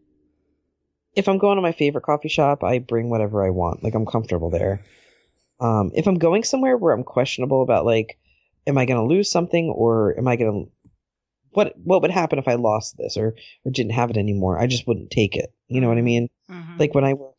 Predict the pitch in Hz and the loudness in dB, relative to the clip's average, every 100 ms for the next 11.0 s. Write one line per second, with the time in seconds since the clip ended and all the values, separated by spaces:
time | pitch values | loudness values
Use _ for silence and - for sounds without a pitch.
0 | - 131 123 - 123 117 117 90 104 101 | -4 0 0 -2 -2 0 0 0 0 0
1 | 98 90 - 143 - 110 95 95 - - | 0 -2 0 0 0 0 2 0 -2 -8
2 | _ - _ _ - 117 123 123 123 113 | _ -20 _ _ -6 0 2 2 0 0
3 | 107 - - 120 139 135 127 120 117 107 | -2 -4 -8 -2 0 0 0 0 2 2
4 | 107 98 - 104 113 110 104 - 110 113 | 2 -2 -4 -4 -2 2 0 0 0 2
5 | 107 98 98 95 - _ _ _ _ _ | 0 0 -2 -2 -6 _ _ _ _ _
6 | - 117 110 101 95 98 85 - - - | -4 0 2 2 2 0 0 -4 -6 -2
7 | 113 107 110 107 95 - - 113 107 101 | 0 2 0 0 -2 -8 -4 -2 0 0
8 | 98 95 98 90 _ _ _ 92 117 113 | 0 -2 -6 -8 _ _ _ -2 2 4
9 | 107 101 110 110 98 104 98 90 - 101 | 2 2 0 0 0 2 0 0 -2 -2
10 | - 104 98 110 - 92 - 52 - | 0 -2 0 -2 -2 -4 -4 -6 -8